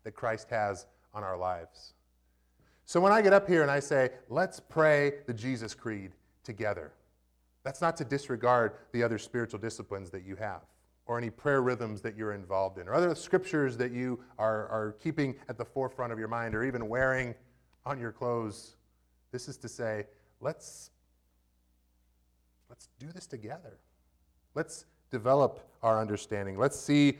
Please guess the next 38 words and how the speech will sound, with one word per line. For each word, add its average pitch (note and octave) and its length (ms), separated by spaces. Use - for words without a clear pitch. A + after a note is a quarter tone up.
what B2 160
God A#2+ 300
can G#2+ 160
do G#2+ 300
with A2 200
this. - 400
And A#2+ 100
my F3+ 100
understanding E3 460
as C3 100
I've C#3+ 220
prayed C#3+ 460
through C#3 320
and A2+ 160
thought B2+ 220
about A2+ 480
the A#2 60
Jesus G#2 340
Creed A2+ 220
is A2 100
just D#3+ 200
what D3 80
I'm C#3+ 120
sharing B2 240
with A2 120
you A2 80
today. F#2+ 320
It's - 240
an C#3+ 200
upgrade. G2+ 500
It's - 120
kind F#3 180
of D#3 100
a, A#2 100
a C#3 60
next D3 360
level C3 440
thing. A2+ 320